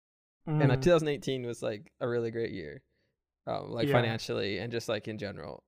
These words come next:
Speaker 1: Like, I traveled all
Speaker 2: Uh-huh.
Speaker 1: over the world. Like, we had a lot of fun. That's the year you guys moved out to, um,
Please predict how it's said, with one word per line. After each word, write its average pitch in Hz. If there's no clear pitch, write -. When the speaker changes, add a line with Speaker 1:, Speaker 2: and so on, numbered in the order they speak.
Speaker 1:
Like, 107
I 113
traveled 113
all 113
Speaker 2:
Uh-huh. 135
Speaker 1:
over 95
the 120
world. 147
Like, 117
we 123
had 120
a 117
lot 110
of 113
fun. 123
That's 127
the 131
year 117
you 117
guys 117
moved 120
out 117
to, 113
um, 113